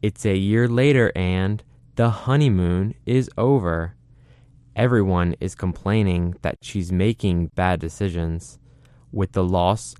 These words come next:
of so much support, her jobs become much harder.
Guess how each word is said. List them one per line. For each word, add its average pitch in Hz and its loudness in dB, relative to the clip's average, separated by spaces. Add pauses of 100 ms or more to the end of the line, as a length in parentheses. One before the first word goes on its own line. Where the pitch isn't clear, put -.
of 101 -6
so 90 -4
much 98 0
support, 131 -2 (440)
her 131 -2
jobs 110 -2
become 101 -2
much 98 -2
harder. 95 -2